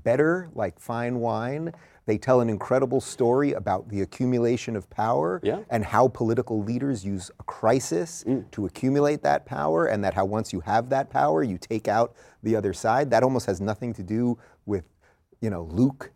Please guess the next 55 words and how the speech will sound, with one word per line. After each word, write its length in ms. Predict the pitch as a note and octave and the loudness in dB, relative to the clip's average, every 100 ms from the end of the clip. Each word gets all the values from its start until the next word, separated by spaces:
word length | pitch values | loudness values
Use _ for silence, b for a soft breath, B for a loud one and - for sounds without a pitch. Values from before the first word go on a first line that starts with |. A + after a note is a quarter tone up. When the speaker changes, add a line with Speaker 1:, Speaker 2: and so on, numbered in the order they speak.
| - | -4
Speaker 1:
and 80 | |
Speaker 2:
Yeah, 120 | G#2 C3 | 2 2
yeah. 60 | |
Speaker 1:
Obi-Wan 460 | B2 C3+ B2+ C3 C3+ | 4 4 2 0 -4
and 140 | E2+ | -4
Yoda 280 | G#2 B2 B2+ | -2 0 0
and 120 | A2+ | 0
everybody 380 | G#2+ G#2+ G#2 G2+ | 0 0 0 0
else, 220 | B2+ D3+ | 0 -2
but 140 | - G2+ | -6 -6
just 240 | B2 - | -6 0
that, 300 | B2+ C#3 - _ | 2 4 2 _
that 380 | C3 A#2 C#3+ D#3 _ _ _ _ _ - A#2 _ - | -2 2 4 4 _ _ _ _ _ -18 -18 _ -8
giant 480 | B2 D#3+ D3+ D3 C#3 - _ _ _ - | -2 0 2 0 -2 -8 _ _ _ 2
everlasting 720 | D3 D#3 C#3+ C#3 C3 - A2 | 6 8 8 8 4 0 -6
story 760 | - - D#3 D3+ G#2+ D#2+ E2 _ _ _ _ | -6 6 8 8 6 -2 -10 _ _ _ _
in 60 | C3+ C#3+ | 0 2
and 40 | |
of 60 | B2 | 4
itself, 240 | D#3+ A#2+ - | 6 4 6
plus 220 | - - | 8 8
that 180 | A#2+ G2 | 8 0
Jar 180 | B2+ G2 | 0 0
Jar 160 | F#2+ D#2+ | -2 0
Binks. 300 | E3 F3 E3+ | 2 2 8
Speaker 2:
The 120 | F3 | 10
Jar 240 | E3 G3 | 12 10
Jar, 80 | F#3+ | 8
you 140 | E3+ F3 | 4 6
know, 160 | E3 | 8
okay, 80 | C#3+ | 8
Speaker 1:
Incredible. 340 | G#3+ G#3 G#2 D3+ | 8 8 6 0
Speaker 2:
this 160 | E3 | 0
is, 140 | G3 - | 0 -2
so 180 | - D3 | 2 6
everyone 340 | D3+ G3 G#3 | 6 8 8
always 180 | F3 D#3+ | 8 4
goes 200 | - C3+ | 4 2
to 100 | - | 2
Jar 300 | G2+ G2+ G2+ | 0 2 4
Jar 260 | G2+ A#2 A2 | 6 6 4
as 120 | F#2 | 2
the 80 | B2+ | 4
Speaker 1:
Yeah. 120 | G#2 | 4
Speaker 2:
wor-, 120 | F#2 - | 2 -10
the 80 | |
worst 280 | F#2+ F#2+ - | -4 -4 -2
part. 220 | - G#2+ - - | 0 0 -4 -8
No, 140 | - - - | -6 -6 -8
j-, 140 | - | -6
whatever, 360 | A#2+ C3+ D2+ C2 | -2 0 0 -4
Jar 180 | G2+ F#2 | -4 -4
Jar 100 | F2+ | -4
is 100 | E2 | -8
fine. 140 | - | -12